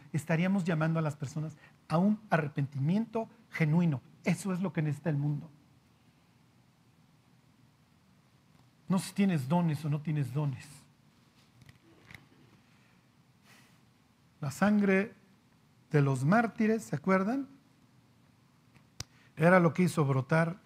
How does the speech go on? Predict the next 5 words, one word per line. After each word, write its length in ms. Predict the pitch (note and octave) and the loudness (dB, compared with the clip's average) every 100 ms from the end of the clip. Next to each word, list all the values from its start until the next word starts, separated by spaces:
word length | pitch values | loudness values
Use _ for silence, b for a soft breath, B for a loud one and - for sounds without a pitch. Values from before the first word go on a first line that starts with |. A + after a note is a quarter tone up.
| - - | -4 4
<clears throat> 560 | G#3+ D#3 - - - | 4 4 0 -20 -16
las 140 | D3 - | -12 -4
semillas 640 | C3+ G3 G#3 G#3+ - - _ _ _ _ _ _ _ _ _ _ _ | 0 2 2 -2 -6 -16 _ _ _ _ _ _ _ _ _ _ _
del 140 | D3+ C3 | -2 0
cristianismo. 720 | C#3+ B2+ C#3 C3 A#2 A#2+ | 0 0 0 0 -2 -6